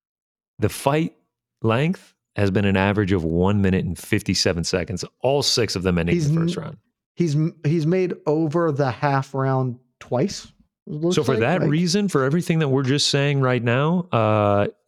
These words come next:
Speaker 1: it has become available on BetOnline. They just dropped all their over-unders. I did just play the under one and a half, minus two twenty-five.
Speaker 2: Oh, God. Yeah, hammer it. Um, and then whenever somebody drops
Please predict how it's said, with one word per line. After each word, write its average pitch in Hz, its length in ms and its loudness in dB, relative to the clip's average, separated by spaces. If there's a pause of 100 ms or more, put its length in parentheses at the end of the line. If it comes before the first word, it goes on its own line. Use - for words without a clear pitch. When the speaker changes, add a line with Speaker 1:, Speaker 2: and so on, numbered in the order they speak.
(140)
Speaker 1:
it 101 120 0
has 117 220 0
become 120 260 0
available 113 400 2
on 104 200 2
BetOnline. 104 460 2
They 101 80 -2
just 92 180 -4
dropped 101 220 0
all 98 140 2
their 98 140 2
over-unders. 98 500 0
I 101 120 -4
did 98 240 -2
just 104 160 -2
play 117 120 0
the 104 120 2
under 101 200 0
one 95 160 0
and 92 100 0
a 90 40 -2
half, 87 280 0
minus 90 220 0
two 104 140 -4
twenty-five. - 680 -6 (400)
Speaker 2:
Oh, 139 440 -2
God. 113 420 -2 (120)
Yeah, 110 400 -2
hammer 110 440 -2
it. - 240 -10
Um, 110 500 0 (960)
and 123 180 0
then 113 400 0
whenever 127 680 0
somebody 120 420 0
drops 117 580 -2